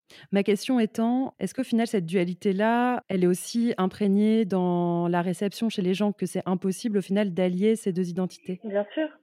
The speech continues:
Speaker 2: Mais parce que les gens, euh, les gens, tant qu'ils ne le vivent pas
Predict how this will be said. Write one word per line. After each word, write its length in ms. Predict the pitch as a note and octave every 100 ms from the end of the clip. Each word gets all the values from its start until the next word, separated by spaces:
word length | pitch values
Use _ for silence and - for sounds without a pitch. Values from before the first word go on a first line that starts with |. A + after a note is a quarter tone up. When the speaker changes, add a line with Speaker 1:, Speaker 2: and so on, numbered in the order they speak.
| _ _ _ _ - - -
Speaker 2:
Mais 200 | G#3 G3
parce 260 | F#3+ F3 -
que 100 | G#3+
les 340 | G#3 F#3+ F#3
gens, 380 | F#3 G#3+ A3+ A3+
euh, 420 | F#3 F3+ F3 F3+ F#3 _ _ _ _ -
les 120 | G3
gens, 220 | F#3+ A3+ A3+
tant 160 | G3+
qu'ils 220 | F#3+ F#3+
ne 120 | F#3 F3+
le 140 | E3+
vivent 420 | E3+ G3+ G3 -
pas 260 | D#3+ F3